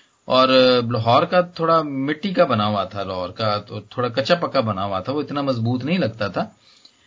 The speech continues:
लेकिन जब मैं यूके के अंदर आया तो यहाँ पर जो मैंने किले देखे हैं वो तो बड़े ही मजबूत, वो तो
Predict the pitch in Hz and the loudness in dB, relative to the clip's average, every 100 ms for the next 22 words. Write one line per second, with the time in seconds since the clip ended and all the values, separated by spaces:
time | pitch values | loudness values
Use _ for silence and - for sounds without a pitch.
0 | _ 151 165 190 180 180 185 185 - - | _ -4 0 0 2 2 4 4 2 -4
1 | 123 135 - 202 202 202 175 180 165 170 | -2 -2 2 0 0 0 2 4 4 4
2 | 180 180 160 131 143 170 190 196 185 180 | 2 -2 -6 -2 -2 -2 -2 0 0 0
3 | 175 180 175 139 127 - 165 165 170 135 | -2 -2 -2 -4 -6 -8 -6 -4 -6 -6
4 | 98 98 131 170 175 147 113 107 - - | -8 -6 0 2 2 0 -4 -6 -8 -18
5 | _ _ _ _ _ _ _ - 135 156 | _ _ _ _ _ _ _ -8 -4 0
6 | 185 165 | 0 0